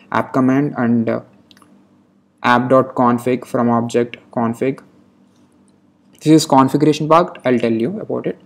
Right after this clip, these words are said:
So the D B part, as you can see, is come from the S Q L Alchemy part. Uh, S Q L Alchemy is, uh, let me show you what S Q L Alchemy is. So this is another feature of, uh, Flask.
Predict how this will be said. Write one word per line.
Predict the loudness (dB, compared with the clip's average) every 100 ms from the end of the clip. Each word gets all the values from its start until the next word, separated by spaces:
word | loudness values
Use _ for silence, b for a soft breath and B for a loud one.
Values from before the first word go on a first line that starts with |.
| b b b
So | 4 4
the | 6
D | 4 6
B | 6
part, | 6 6
as | 2
you | 0
can | -4
see, | -2 -4
is | -4
come | -4 -4
from | -2 -2
the | 0
S | -2 -2
Q | -2 -2
L | 0
Alchemy | -4 -6 -10
part. | -12 -20 -20 _ b b b b _ -6
Uh, | -4 -4 -4
S | -6 -6
Q | 2 4
L |
Alchemy | 6 4 2 -2 0 0 0
is, | -2 -4 -4
uh, | -2 0 -2 -8 _ _ _ _ _ _ _ _
let | -14 -10
me | -10
show | -8 -6
you | -6
what | -6 -10
S | -14
Q | -16 -20
L | -20 -20 -20
Alchemy | _ -20 -20 -20
is. | -20 -20 _ _ _ b b b
So | 2 4
this | 6 4
is | 2
another | 0 2 2
feature | 2 -2 0 0
of, | 0 -2 -8
uh, | -6 -6
Flask. | -6 -6 -8